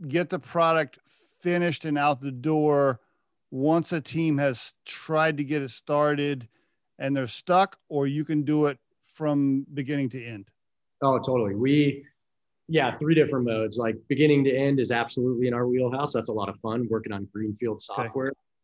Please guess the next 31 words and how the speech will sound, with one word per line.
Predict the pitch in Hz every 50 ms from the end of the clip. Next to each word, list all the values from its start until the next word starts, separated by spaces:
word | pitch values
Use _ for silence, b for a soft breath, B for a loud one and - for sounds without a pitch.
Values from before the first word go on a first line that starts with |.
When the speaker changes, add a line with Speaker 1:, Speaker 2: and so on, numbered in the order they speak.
| _ _
Speaker 2:
Starting | - 110 107 101 101
Speaker 1:
Okay. | 113 107
Speaker 2:
from | 92
scratch. | - - _ _ _ - _ _ _ _ _ _ _ _ _ _ _ _ _ _ -
There | 135 143 139
Speaker 1:
Is | 139
Speaker 2:
are | -
Speaker 1:
beginning, | - 214 196 165 120
green, | 131 180 196 208
is | 170 175 160 131
green, | 165 190 202 180 143
when | 156 165
you | 180
say | 160 156 185
greenfield, | 147 151 165 165 160 147 143 127 120
is | 123
that | 127 147
what | 143 143 131
you | 135
mean | 147 147 143
by | 139 143
beginning? | 135 127 127 120 139 139 139 135
Like, | 127 117
uh, | 123 131
like, | 131 131 131 131 131 131 120 117
it's | 127 127 123 123 123 - - 139
not, | 139 135 - -
it's | 135 135 -
just | - 139 120 -
an | 123
idea? | 127 123 120 117 120 123 117